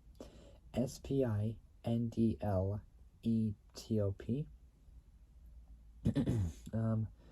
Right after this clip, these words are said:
field in Texas, so in, uh, Tex-, Texas. Joseph Newton, uh, Pugh's nephew,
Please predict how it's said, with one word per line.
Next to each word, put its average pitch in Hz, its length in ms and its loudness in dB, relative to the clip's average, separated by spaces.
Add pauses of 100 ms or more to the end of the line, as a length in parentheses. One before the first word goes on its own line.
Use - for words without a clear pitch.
(280)
field 110 460 4 (260)
in 104 240 0
Texas, - 540 -4 (680)
so - 240 -6
in, 107 180 -2
uh, 101 200 -2 (840)
Tex-, - 280 0 (520)
Texas. - 460 -4 (1400)
Joseph 143 420 0
Newton, 120 720 0 (260)
uh, 110 200 4 (100)
Pugh's 110 460 0 (200)
nephew, 110 580 0